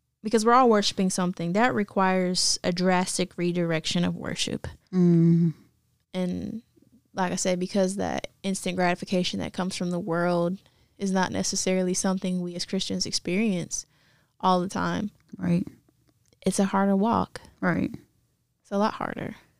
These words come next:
Speaker 1: especially when you don't make sense to the people around you.
Speaker 2: Oh, yeah. 'Cause to the, I mean, honestly, if we're honest, we want everybody, we wanna make sense.
Speaker 1: Yeah.
Speaker 2: We don't wanna be out here looking crazy.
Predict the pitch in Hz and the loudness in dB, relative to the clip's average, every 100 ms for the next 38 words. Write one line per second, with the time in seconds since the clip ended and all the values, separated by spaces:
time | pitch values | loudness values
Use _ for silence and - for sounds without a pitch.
0 | _ _ _ 196 - - - 202 220 - | _ _ _ 0 2 2 2 4 4 4
1 | 185 175 170 - _ 185 180 175 190 180 | 2 0 -2 -8 _ -4 -4 -2 0 0
2 | 185 180 - 175 175 - 165 - 185 - | 0 0 0 -2 -2 -6 -10 -8 -8 -8
3 | - 90 - - - - - _ _ - | -8 -6 -6 -8 -12 -16 -20 _ _ 4
4 | 262 170 156 151 - - - _ _ - | 6 6 4 -2 -8 -16 -20 _ _ 6
5 | 262 - _ _ _ _ _ _ _ - | 8 8 _ _ _ _ _ _ _ 0
6 | 381 311 - - 269 349 294 269 233 190 | 4 6 4 2 0 4 6 6 4 0
7 | _ 254 349 415 - 190 160 202 - 208 | _ 6 6 6 6 6 6 4 2 4
8 | 240 - 302 226 196 - - - - - | 4 6 6 6 4 0 -10 -16 -16 0
9 | 277 349 311 262 - 240 277 247 208 202 | 4 6 8 6 4 4 6 6 6 8
10 | 311 285 247 254 - - 392 160 - - | 8 8 6 4 2 2 6 6 4 -4
11 | _ - 370 262 302 320 294 320 277 254 | _ -16 -8 2 4 6 6 4 4 4
12 | 262 233 247 247 240 349 320 359 220 131 | 6 6 4 4 4 4 4 4 4 2
13 | 139 | 0